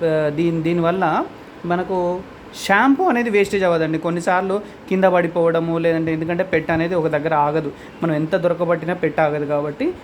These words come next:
ఇదొకటండి. నెక్స్ట్ ఇంకోటి ఇదండి ఈ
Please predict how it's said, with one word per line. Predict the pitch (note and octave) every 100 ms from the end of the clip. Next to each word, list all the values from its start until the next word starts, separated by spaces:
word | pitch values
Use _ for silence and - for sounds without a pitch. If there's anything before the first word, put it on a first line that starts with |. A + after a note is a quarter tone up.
| -
ఇదొకటండి. | D#3+ E3 D#3+ D#3 C#3+ B3 - - - - - - - - - - - - - - F3
నెక్స్ట్ | F#3 -
ఇంకోటి | F#3+ F3 E3+ G3+ D#4+ - - - - - - - - - - - - - - - - - - - E3+
ఇదండి | E3+ E3 C#3+
ఈ | C#3+